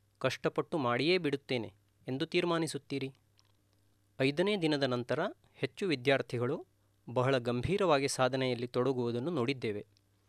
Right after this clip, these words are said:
ಬಹಳ ಕಷ್ಟಪಟ್ಟು ದುಡಿಯಿರಿ. ಈ ವಿಧಿ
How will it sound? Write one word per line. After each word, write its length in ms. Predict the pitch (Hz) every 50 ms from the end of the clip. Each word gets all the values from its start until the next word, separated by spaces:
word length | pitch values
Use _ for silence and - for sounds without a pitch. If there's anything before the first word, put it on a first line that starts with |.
| _ _ _ _ _ _ _ -
ಬಹಳ 280 | 117 117 127 165 175 139
ಕಷ್ಟಪಟ್ಟು 680 | - - 135 - - - 202 - 196 175 - 190 156
ದುಡಿಯಿರಿ. 360 | 131 120 127 123 117 117 107 - _ _ _ _ _ _ _ _ _ _ _ _ -
ಈ 160 | 147 156 160
ವಿಧಿ 380 | 143 127 135 127 127 170 190